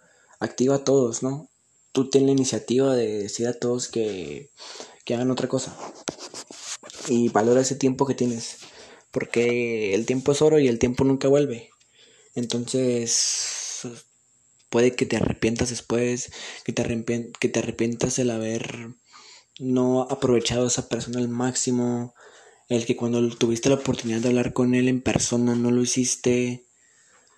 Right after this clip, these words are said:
Valóralo, porque después te puedes arrepentir, ¿no? Eso es lo,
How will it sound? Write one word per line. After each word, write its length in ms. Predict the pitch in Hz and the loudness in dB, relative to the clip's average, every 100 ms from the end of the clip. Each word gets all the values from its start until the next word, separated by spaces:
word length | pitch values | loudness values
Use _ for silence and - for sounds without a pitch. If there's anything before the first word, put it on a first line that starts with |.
| _ _ _ _ - | _ _ _ _ -4
Valóralo, 460 | 135 151 151 135 | -2 0 2 2
porque 260 | 131 - - | 0 -4 -2
después 320 | - - 139 | -2 0 0
te 80 | 143 | 2
puedes 220 | 143 147 | 0 0
arrepentir, 520 | - - 117 - 127 - - - | 0 0 -2 0 0 0 -4 -2
¿no? 220 | 143 151 - - - - - - | -2 -2 -8 -16 -12 -12 -10 -8
Eso 220 | 131 135 | -2 0
es 60 | |
lo, 360 | 131 127 120 120 | 4 4 4 0